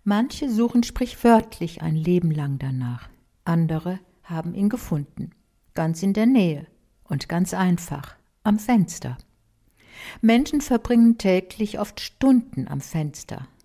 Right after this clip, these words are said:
Dort atmen sie frische Luft, sehen sie, wie das Wetter ist und was draußen auf sie wartet. Denn Fenster sind die Augen zur Welt. Eine Würdigung in diesem Extra.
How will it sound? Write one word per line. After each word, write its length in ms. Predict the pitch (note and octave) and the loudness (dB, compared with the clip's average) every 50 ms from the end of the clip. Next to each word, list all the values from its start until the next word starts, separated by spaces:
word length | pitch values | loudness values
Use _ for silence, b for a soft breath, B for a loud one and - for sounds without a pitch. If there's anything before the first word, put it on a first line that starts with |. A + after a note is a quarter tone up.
| _ _ _ | _ _ _
Dort 300 | E3 D#3 D#3 - - F#3 | -6 -6 -6 -8 -8 -6
atmen 340 | D#3+ E3 E3 - F3+ F3 | -6 -6 -4 -2 0 0
sie 120 | F3 E3+ F3+ | 0 0 -2
frische 360 | F3 - - E3+ E3 - F3+ | -4 -2 -6 -6 -2 0 0
Luft, 420 | F3+ G3 A3+ A#3 - - - - b b b b b b b b b b | 6 6 6 6 6 -2 -12 -16 b b b b b b b b b b
sehen 440 | F3+ F3 F#3 G#3 G#3 G#3 G3+ G3+ F#3 | -6 0 2 4 4 4 4 4 2
sie, 160 | E3 E3 E3 | 0 -2 -6
wie 80 | E3 E3 | -6 -8
das 280 | D#3+ D#3 D#3+ - - | -8 -10 -10 -6 -4
Wetter 320 | G3+ G3 G3 - G#3 G3+ - | -4 -4 0 0 0 2 2
ist 300 | F3+ F3 - - - B B B B B B B | 0 -4 -6 -10 -16 B B B B B B B
und 280 | - B3+ D4 D#4+ - - - - | -2 -2 -2 -2 -4 -12 -16 -12
was 240 | - D#3 D#3+ - - | -10 -10 -10 -10 -12
draußen 520 | - C#3+ C#3 D3 D#3 - - F#3 F3+ F3 - _ _ _ _ _ _ | -8 -6 -6 -4 -4 -4 -4 -6 -6 -6 -10 _ _ _ _ _ _
auf 200 | - F3 F3 - | -10 -10 -8 -8
sie 260 | - - - A3+ F#3+ | -12 -10 -8 -6 -6
wartet. 540 | C3+ B2 A#2+ - - - - C#3+ - - _ _ _ _ _ _ _ _ _ _ _ _ _ B B B B B B B B | -4 -6 -8 -10 -14 -16 -18 -18 -18 -20 _ _ _ _ _ _ _ _ _ _ _ _ _ B B B B B B B B
Denn 160 | G#3 G#3 G#3 | 0 0 0
Fenster 680 | G#3 - - C4 D#4 F4 - - - - A#3+ A#3+ A#3+ B3 - _ _ | 0 0 -4 -4 -4 -4 -10 -10 -6 -2 -2 -2 -2 -4 -6 _ _
sind 340 | _ - - E3+ D#3+ - - | _ -10 -8 -6 -6 -6 -10
die 160 | - - - | -16 -12 -6
Augen 340 | - D3 D3 D3+ D#3+ E3 E3 | -4 -2 0 2 0 0 -2
zur 240 | E3 - A3 F3+ C#3+ | 0 0 0 0 0
Welt. 380 | C3+ C3+ - B2 - - _ _ _ - _ _ _ _ _ _ _ _ _ | -4 -6 -8 -10 -14 -20 _ _ _ -20 _ _ _ _ _ _ _ _ _
Eine 300 | - F#3+ G3 G3+ E3+ F3+ | 0 2 2 2 2 2
Würdigung 560 | G#3+ B3 C4+ C4 A3 F3+ - E3 D#3+ D#3+ - | 4 4 4 4 4 0 -2 -4 -6 -8 -8
in 180 | - D3+ D#3 - | -8 -10 -10 -10
diesem 260 | D#3 D#3 - G3 F3+ | -10 -8 -6 -8 -4
Extra. 540 | - E3 D#3 E3 - - - - D#3 D3 D3 | -4 -6 -6 -6 -12 -20 -18 -16 -16 -16 -16